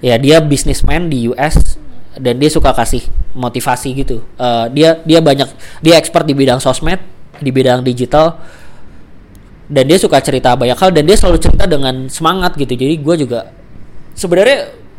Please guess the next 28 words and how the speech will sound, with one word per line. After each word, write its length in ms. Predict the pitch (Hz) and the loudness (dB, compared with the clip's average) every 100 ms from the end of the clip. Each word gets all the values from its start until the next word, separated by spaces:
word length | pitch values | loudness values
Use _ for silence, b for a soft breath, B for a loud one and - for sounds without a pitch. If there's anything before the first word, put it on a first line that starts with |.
| - | -10
lebih 400 | 196 165 185 - | -4 -2 -2 -2
kepada 320 | 160 147 175 | 0 2 2
menjaga 400 | 185 143 120 120 | -2 -4 -6 -6
semangatnya 480 | - 131 120 120 123 | -8 -8 -10 -8 -8
aja. 180 | 127 101 - - - | -8 -12 -14 -18 -10
Kalau 160 | 120 117 | -6 -6
informasi 480 | 120 135 127 180 165 | -4 -4 -4 -6 -4
itu 80 | 165 | -4
bonusnya. 480 | 131 131 - 117 - - b b b b | -4 -4 -8 -6 -6 -6 b b b b
Tapi 260 | - - 180 | -6 0 2
ya 80 | 139 | 2
emang 320 | 165 180 - | -2 -8 -6
per-, 160 | - 151 | -4 -2
mungkin 400 | 147 147 208 196 | -4 -4 -4 0
kalau 400 | 131 127 127 127 | 2 2 0 -4
tidak, 400 | 135 131 113 139 | -4 -4 -2 -4
lingkungannya 400 | 131 127 127 127 | -4 -4 -4 -2
belum 240 | 123 117 | -2 -2
mendukung, 320 | 143 175 180 | -4 -2 -2
ya 80 | 131 | -2
perlu 240 | - 160 | 0 2
ada 160 | 151 147 | 2 2
habit-habit 640 | 139 131 123 127 135 147 | 0 -2 -2 -2 -2 -2
yang 320 | 127 117 120 123 | -2 -2 -4 -6
dibangun 560 | 110 113 117 107 143 | -6 -4 -4 -4 -4
untuk 400 | 127 120 117 156 - | -6 -6 -6 -6 -10
mendukung 480 | 127 120 107 156 156 | -6 -6 -4 -6 -4
supaya 480 | 131 113 135 151 | -4 -2 0 0